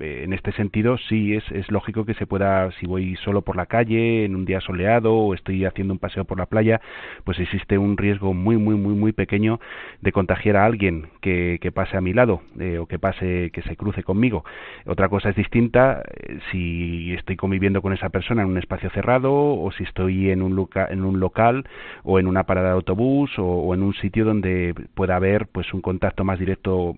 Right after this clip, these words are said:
o una distancia más corta con esa persona, y en caso de estar infectado, pues que esa persona se infecte, ¿no? Pero son cosas distintas. No estamos hablando todavía de quitar la mascarilla, sino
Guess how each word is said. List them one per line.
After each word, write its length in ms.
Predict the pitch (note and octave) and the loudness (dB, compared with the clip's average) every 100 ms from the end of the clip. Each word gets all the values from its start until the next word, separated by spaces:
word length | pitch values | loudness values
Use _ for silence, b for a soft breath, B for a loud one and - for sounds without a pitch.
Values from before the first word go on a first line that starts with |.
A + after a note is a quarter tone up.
| - | -10
o 460 | A1+ B1 D#2+ E2+ | -12 -10 -8 -6
una 180 | D#2+ F#2 | -4 -2
distancia 480 | F#2 - G#2 G2+ F#2+ | -2 0 0 0 0
más 160 | F#2+ F2+ | 0 0
corta 300 | G#2 - F#2 | -2 0 -2
con 140 | F2 | -4
esa 160 | F2 F2+ | -4 -4
persona, 420 | F#2+ - A2 A#2+ B B B | -2 0 2 0 B B B
y 120 | - F#2 | -2 -2
en 80 | |
caso 240 | E2+ F2+ F#2 | 0 -4 -4
de 20 | |
estar 180 | - G2 | 0 0
infectado, 520 | F#2+ G2+ - A2+ A#2 | 0 -2 2 4 4
pues 160 | G2+ - | 0 -4
que 80 | |
esa 160 | F#2+ F2+ | -6 -4
persona 320 | F#2 - G2+ | -4 -2 -2
se 100 | G2 | -2
infecte, 400 | F2+ - G2 - | -4 -2 -4 -4
¿no? 140 | F2+ A#2+ _ | -8 -8 _
Pero 420 | - E2+ E2+ E2+ F2 | -6 -2 0 -2 -2
son 140 | - G2+ | -2 0
cosas 260 | A#2+ B2 | 2 2
distintas. 400 | G#2+ - G2+ F#2 | 0 0 0 0
No 120 | G2 | 2
estamos 360 | A#2 - B2 A2+ | 2 4 4 4
hablando 260 | G2+ G2 F#2+ | 0 0 0
todavía 300 | F#2+ F#2+ G2+ | 0 2 0
de 100 | F#2+ | 0
quitar 260 | - F#2 | -4 -2
la 80 | F#2+ | -2
mascarilla, 480 | F#2 - F#2 F2 E2 | -2 -4 -4 -4 -4
sino 260 | - F#2 | -4 -6